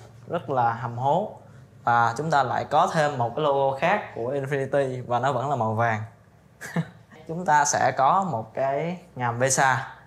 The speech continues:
Mình rất là thích ngàm vesa này. Nếu mà màn hình không có ngàm vesa mình sẽ không mua. Về phần chân đế, ở đây các bạn thấy không? Mình đang gõ vô cái chân đế này và nó hoàn toàn bằng kim loại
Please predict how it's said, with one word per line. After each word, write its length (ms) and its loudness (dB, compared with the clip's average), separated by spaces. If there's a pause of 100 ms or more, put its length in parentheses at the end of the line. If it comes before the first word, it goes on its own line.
(100)
Mình 220 -4
rất 160 2
là 120 -2
thích 180 -4
ngàm 160 -6
vesa 300 0
này. 220 -2 (300)
Nếu 140 2
mà 80 4
màn 220 0
hình 180 -4
không 200 -4
có 100 0
ngàm 180 2
vesa 340 0
mình 140 -6
sẽ 120 -6
không 140 -2
mua. 200 2 (460)
Về 120 -2
phần 200 0
chân 160 0
đế, 280 2 (1500)
ở 160 -4
đây 160 4
các 60 2
bạn 180 0
thấy 160 2
không? 160 0
Mình 100 -2
đang 240 2 (220)
gõ 260 2
vô 100 2 (260)
cái 140 -4
chân 160 -4
đế 180 2
này 240 -2 (180)
và 200 0
nó 160 2
hoàn 240 0
toàn 260 2
bằng 120 -2
kim 180 -2
loại 300 0